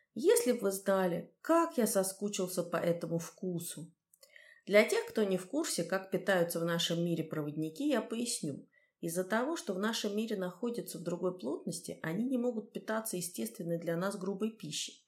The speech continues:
Все предметы, которые мы видим вокруг, на самом деле – подобно луковице, обладают многослойными оболочками, каждый из которых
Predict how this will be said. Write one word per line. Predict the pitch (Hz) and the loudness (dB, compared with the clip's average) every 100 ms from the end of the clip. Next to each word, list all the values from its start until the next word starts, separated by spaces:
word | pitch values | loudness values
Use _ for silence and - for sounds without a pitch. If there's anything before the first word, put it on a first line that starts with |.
| _ _ _ | _ _ _
Все | - 165 | -6 -4
предметы, | 147 147 151 214 269 220 | -4 -4 0 -2 -2 -2
которые | 160 170 165 | -2 0 2
мы | 170 170 | 2 0
видим | 170 170 170 | 0 -2 0
вокруг, | 202 202 151 - | -2 -2 -4 -4
на | 151 | -6
самом | 151 170 170 165 | -4 -2 -2 -2
деле – | 165 254 262 - - - _ - | -2 -2 0 -4 -10 -20 _ -6
подобно | 165 151 208 208 170 | -4 2 2 4 2
луковице, | 190 262 240 165 - | 0 -2 0 0 0
обладают | 151 147 156 151 214 214 - | -4 -2 -4 0 0 0 -2
многослойными | 151 151 160 - 185 226 220 214 | -4 -2 -2 0 2 2 2 2
оболочками, | 208 220 240 233 139 - - 143 - _ _ _ _ | 0 0 0 0 0 -4 -10 -12 -12 _ _ _ _
каждый | - 175 277 285 185 | -4 2 2 2 -2
из | - - | -2 -4
которых | 190 190 214 147 135 - | -4 0 2 2 -2 -10